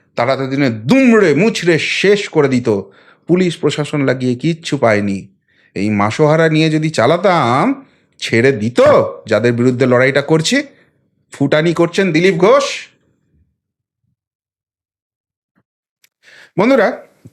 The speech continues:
দিলীপ ঘোষকে কিছু প্রশ্ন আছে, হয়তো প্রতিবেদনটা একটু বড় হচ্ছে, কিন্তু কোশ্চেনগুলো একটু করি। দিলীপবাবু, আপনি দুর্গাপুরে লড়লেন কেন?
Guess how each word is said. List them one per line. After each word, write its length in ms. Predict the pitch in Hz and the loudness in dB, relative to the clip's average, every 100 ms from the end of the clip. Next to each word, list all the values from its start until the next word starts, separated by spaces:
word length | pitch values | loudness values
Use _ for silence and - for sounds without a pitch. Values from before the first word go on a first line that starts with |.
| _ _ _ _ - - _ _ _ _ _ 151 | _ _ _ _ -20 -20 _ _ _ _ _ 0
দিলীপ 180 | 233 | 0
ঘোষকে 220 | 269 262 254 | 0 0 0
কিছু 180 | 254 | 0
প্রশ্ন 320 | 254 214 196 190 | 2 2 2 0
আছে, 300 | 139 - - - _ _ _ _ _ _ _ _ - | -2 -4 -10 -18 _ _ _ _ _ _ _ _ -4
হয়তো 200 | 131 165 | -4 -2
প্রতিবেদনটা 460 | 147 151 165 170 | 0 0 0 -2
একটু 140 | 170 139 | -4 -2
বড় 240 | 123 196 | 2 2
হচ্ছে, 300 | 175 120 196 | 2 0 -6
কিন্তু 200 | 170 165 | -6 -4
কোশ্চেনগুলো 440 | 170 160 196 196 | -2 0 -2 0
একটু 140 | 202 208 | 0 -2
করি। 320 | - 214 202 - _ _ _ _ _ - _ _ _ _ - - | 0 2 2 -4 _ _ _ _ _ -20 _ _ _ _ -8 -2
দিলীপবাবু, 520 | 262 302 269 180 302 - _ - | 2 4 4 2 0 -6 _ -2
আপনি 180 | 214 | 0
দুর্গাপুরে 420 | 240 226 247 269 269 | 0 2 0 2 2
লড়লেন 440 | 180 220 233 147 | 4 4 2 0
কেন? 200 | 113 101 | -2 -6